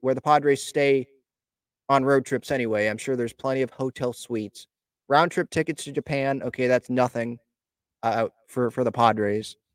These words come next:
I'm sure that's him making, he wants, okay, make, having it paid for, but just making sure that he can get to Japan and come back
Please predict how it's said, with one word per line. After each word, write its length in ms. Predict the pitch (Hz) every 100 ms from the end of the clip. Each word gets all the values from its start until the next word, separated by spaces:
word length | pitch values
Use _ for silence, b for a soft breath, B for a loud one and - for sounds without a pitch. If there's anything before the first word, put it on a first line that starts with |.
| -
I'm 140 | 131 135
sure 240 | 185 190
that's 380 | 170 151 - - _ _
him 420 | - 175 160 120 127
making, 380 | 143 190 165 -
he 140 | 135
wants, 380 | 135 156 160 - 156
okay, 240 | 151 123
make, 220 | 123 135 _
having 220 | 139 160
it 120 | 120 -
paid 260 | 190 165
for, 240 | - 120 113
but 220 | 123 - _ _ -
just 140 | 143
making 320 | 151 170 165 147
sure 320 | - 151 139
that 80 | 127
he 160 | 143
can 160 | - 127
get 160 | 127
to 80 | -
Japan 440 | 127 - 120 117 107
and 160 | 110
come 220 | - 127
back 300 | 113 110 110